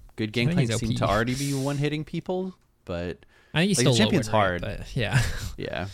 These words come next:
Speaker 1: but, uh, I mean, that's it. Um, so we'll talk about that more next week. We don't have any stories, so if you wanna leave us a review, please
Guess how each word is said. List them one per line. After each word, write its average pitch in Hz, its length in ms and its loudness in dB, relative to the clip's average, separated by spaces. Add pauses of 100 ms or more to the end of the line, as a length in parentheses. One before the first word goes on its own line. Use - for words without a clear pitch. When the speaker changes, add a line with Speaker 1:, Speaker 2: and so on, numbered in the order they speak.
Speaker 1:
but, 104 240 2
uh, 87 200 -2
I - 60 0
mean, 92 340 -4
that's 87 180 -6
it. 76 200 -6 (120)
Um, 95 640 -2 (160)
so 170 80 0
we'll 185 40 2
talk 170 200 2
about 139 160 0
that 120 140 -2
more 104 140 -4
next 98 240 -6
week. 98 120 -8
We 117 60 -4
don't 120 80 -2
have 110 100 -2
any 95 140 -4
stories, 139 540 2
so - 100 -2
if 104 100 -6
you 110 40 0
wanna 95 160 -2
leave 95 160 -2
us 95 120 -6
a 95 60 -6
review, 113 340 -2
please 107 540 -6